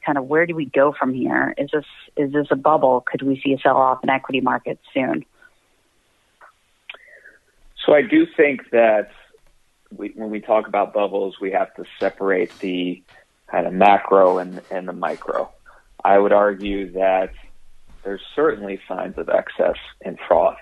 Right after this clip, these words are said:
Speaker 2: if you're looking at specific areas of the market, whether it be, you know, these, these meme stocks or, or, um,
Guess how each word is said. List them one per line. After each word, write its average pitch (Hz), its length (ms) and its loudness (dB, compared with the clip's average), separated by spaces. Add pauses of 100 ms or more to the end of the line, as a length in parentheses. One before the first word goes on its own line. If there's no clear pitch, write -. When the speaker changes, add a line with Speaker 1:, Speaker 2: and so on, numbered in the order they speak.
(160)
Speaker 2:
if 92 200 -6
you're 92 120 2
looking 92 460 0
at 90 400 2 (400)
specific 90 560 0 (340)
areas 90 460 2
of 85 80 -2
the 87 40 -6
market, - 460 -2
whether - 260 0
it - 160 -4
be, 90 400 -2 (720)
you 78 80 -10
know, - 60 -6
these, 85 240 -2 (220)
these 90 240 2 (260)
meme 104 420 6 (120)
stocks 104 420 2 (100)
or, 90 280 -8 (400)
or, 90 400 -8
um, 92 420 -6